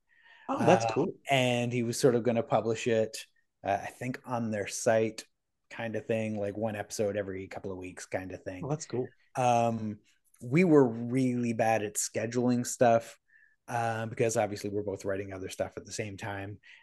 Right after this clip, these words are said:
Speaker 2: And so
Speaker 1: Yeah.
Speaker 2: we, we were pretty much incapable of hitting any deadlines or turning stuff in on time, like,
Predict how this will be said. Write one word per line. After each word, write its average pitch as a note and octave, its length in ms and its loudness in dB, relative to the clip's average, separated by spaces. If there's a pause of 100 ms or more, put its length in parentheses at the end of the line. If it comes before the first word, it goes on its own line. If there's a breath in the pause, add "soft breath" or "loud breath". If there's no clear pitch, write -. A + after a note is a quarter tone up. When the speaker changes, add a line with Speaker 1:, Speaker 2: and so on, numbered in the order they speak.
Speaker 2:
And C#3+ 140 2
so E3 80 10
Speaker 1:
Yeah. - 0 -
Speaker 2:
we, D#3 200 10 (200)
we D#3 140 4
were B2+ 440 8 (960)
pretty D4 280 -4
much E3+ 280 -2
incapable A#2 720 0
of - 80 -4
hitting A2 300 -2
any G#2+ 320 -8
deadlines A2+ 580 0
or G2 100 -2
turning A2 320 -2
stuff - 260 -2
in G2 140 -10
on F#2+ 160 -10
time, G2 380 -12
like, - 200 -14